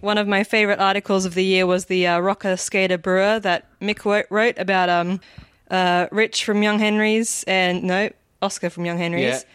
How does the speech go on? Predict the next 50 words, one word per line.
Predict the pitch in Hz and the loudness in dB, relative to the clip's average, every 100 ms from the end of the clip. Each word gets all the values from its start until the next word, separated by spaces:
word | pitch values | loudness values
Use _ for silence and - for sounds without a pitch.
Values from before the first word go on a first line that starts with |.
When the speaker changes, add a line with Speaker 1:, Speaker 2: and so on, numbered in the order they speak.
| _ - | _ -2
Speaker 1:
and | 190 185 180 175 175 - _ _ | 0 2 2 0 -4 -8 _ _
Glenn | - 196 185 190 | -2 0 0 -2
from | - 185 175 170 | -2 0 0 -2
Grifter. | 202 208 - 170 240 | -2 -2 -4 -2 0
Speaker 2:
Yeah. | 123 117 - - - | 0 -2 -10 -18 -4
Speaker 1:
And | 196 | 0
I | 196 | 2
really, | 202 214 202 - | 2 2 2 2
I, | 220 - | -2 0
I, | 240 240 - | 0 0 -2
I | 233 | 0
mean, | 240 | 2
that's | 262 - | 0 2
how | 226 | 2
I | 208 208 208 - - | 4 4 2 -4 -6
got | 220 208 | -2 0
into | 214 208 | 0 0
beer | 208 208 | 2 2
journalism. | 208 202 202 202 220 | 2 0 0 0 0
I | 190 | 0
love | 185 | 0
to | - 185 | -2 -4
know | 196 196 | 0 0
the | 185 | 0
stories | 196 208 196 196 | -2 0 0 0
of | 190 | -2
people | 196 190 | -4 -2
that | 185 185 | -2 0
are | |
in | 208 | 0
the | 214 | 0
industry, | 220 220 - 226 247 208 | 0 0 0 0 2 2
and | 185 | 0
I | |
thought | 180 185 | 0 -2
that | 185 - | -2 0
advent | 190 180 190 | -2 -2 -4
calendar | 185 180 170 | -4 -2 -4
was | 170 190 | -6 -2
really, | 185 175 175 - | 0 0 -2 -6
really | 202 208 220 202 | -4 0 0 -2
good, | 170 185 170 | 0 0 0
especially | 185 - 196 - 185 | -2 -2 -4 -2 -6
for | |
people | 180 180 175 | -4 -4 -2
that, | 165 - _ - | -4 -6 _ -4
you | 180 | -2
know, | 160 175 - - - _ _ _ _ - | 0 -2 -8 -20 -20 _ _ _ _ -4
maybe | 196 180 180 | -2 0 0
aren't | 185 | 0